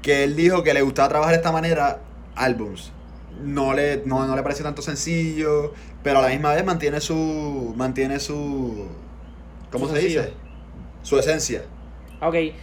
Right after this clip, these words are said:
Speaker 2: se-, me sorprende tanto que antes de, pasamos de lo que eran álbums antes,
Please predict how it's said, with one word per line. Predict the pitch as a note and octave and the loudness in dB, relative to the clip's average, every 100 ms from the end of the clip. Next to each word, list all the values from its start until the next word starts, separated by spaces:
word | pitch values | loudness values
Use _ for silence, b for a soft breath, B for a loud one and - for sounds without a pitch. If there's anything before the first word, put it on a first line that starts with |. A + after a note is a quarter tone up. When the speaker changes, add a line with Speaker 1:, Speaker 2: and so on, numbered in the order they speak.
| B | B
Speaker 2:
se-, | - D#3+ - | -12 -12 -6
me | F3+ F3 | -4 -2
sorprende | F#3 F3+ G3 A#3 | -2 0 0 0
tanto | A#3+ A#3+ A#3 D#3+ | -2 -2 -2 -2
que | C#3+ C3 B2+ B2 - - - - | 0 0 -2 -8 -14 -16 -16 -10
antes | D#3 D#3+ G3 F#3+ - - - | -8 -2 0 -2 -6 -14 -6
de, | D3 | -4
pasamos | C#3 C3+ D3 F#3+ G3 - - - - | -2 -4 -2 -4 -4 -10 -16 -16 -6
de | D3 D3 C#3 B2+ B2 - - | 0 2 4 0 -4 -12 -8
lo | D3 | -4
que | C#3+ | 0
eran | F3+ F#3 | 0 0
álbums | F3+ E3+ F3+ F3+ | 0 0 -2 -4
antes, | E3 C#3+ C#3 | -8 -6 -6